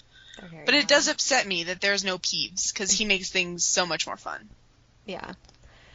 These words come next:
Speaker 1: Like, he has a much bigger role in the books. I mean, I know that it's super random, but it's, it's exciting.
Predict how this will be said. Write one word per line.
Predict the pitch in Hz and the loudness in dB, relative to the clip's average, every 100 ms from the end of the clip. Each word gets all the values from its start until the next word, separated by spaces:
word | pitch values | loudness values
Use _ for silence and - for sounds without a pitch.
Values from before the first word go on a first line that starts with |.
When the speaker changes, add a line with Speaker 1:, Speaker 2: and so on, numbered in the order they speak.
| - - - - | -20 -20 -20 -10
Speaker 1:
Like, | 214 196 | -4 8
he | - 262 | 8 10
has | 294 247 | 4 2
a | 196 | 2
much | 202 202 185 | 2 0 0
bigger | 196 190 190 | 0 2 0
role | 170 170 185 | 2 2 2
in | 175 | 0
the | 165 | 0
books. | 180 170 - - | 0 0 -2 -2
I | |
mean, | 185 190 | 0 2
I | 190 | 2
know | 196 208 | 4 6
that | 208 | 4
it's | 185 - | 2 -4
super | - 208 185 | -4 -2 -2
random, | 151 156 214 185 147 175 - - _ - - - - - - 262 - 294 - | -2 -2 0 -2 -4 -8 -14 -20 _ -20 -20 -20 -14 -10 -8 -10 -10 -10 -4
but | 196 | -4
it's, | 196 - - _ - - - - - | -4 -8 -18 _ -16 -14 -12 -14 -6
it's | 233 233 | -4 -4
exciting. | 233 - - 277 294 190 151 160 | -6 -6 0 0 2 -2 -4 -10